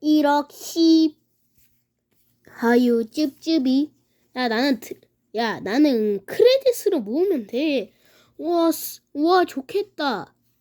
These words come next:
근데 몇 개 모아야 돼? 아, 몇 개 모아야 되냐고? 잠시만. 일억 개. 야, 이들아, 일 년 지나겠다. 아, 맞나? <laughs> 에헤.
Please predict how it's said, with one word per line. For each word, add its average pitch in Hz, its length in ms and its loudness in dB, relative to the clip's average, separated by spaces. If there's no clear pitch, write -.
근데 302 160 0
몇 226 240 -2
개 370 140 0
모아야 254 320 0
돼? 214 240 -6
아, 208 120 -8
몇 202 220 -8
개 392 140 0
모아야 262 240 0
되냐고? 196 440 -6
잠시만. 202 380 -10
일억 349 340 0
개. 214 240 -8
야, 202 60 -4
이들아, 214 360 0
일 302 200 2
년 320 160 0
지나겠다. 202 1120 -8
아, 190 120 -6
맞나? 185 360 -2
<laughs> - 160 -20
에헤. 220 400 0